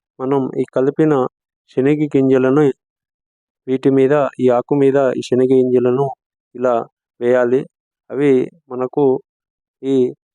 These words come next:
ఎలుకల యొక్క ఆవాసం, అంటే అక్కడ తవ్వేసినవి చూడండి ఒకసారి, మీకు అక్కడ కనబడుతుంది కదా, ఆ,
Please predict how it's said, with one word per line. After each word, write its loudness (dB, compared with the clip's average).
ఎలుకల -2
యొక్క -2
ఆవాసం, -2
అంటే -2
అక్కడ -2
తవ్వేసినవి 0
చూడండి 0
ఒకసారి, -4
మీకు -4
అక్కడ -6
కనబడుతుంది -2
కదా, 0
ఆ, -6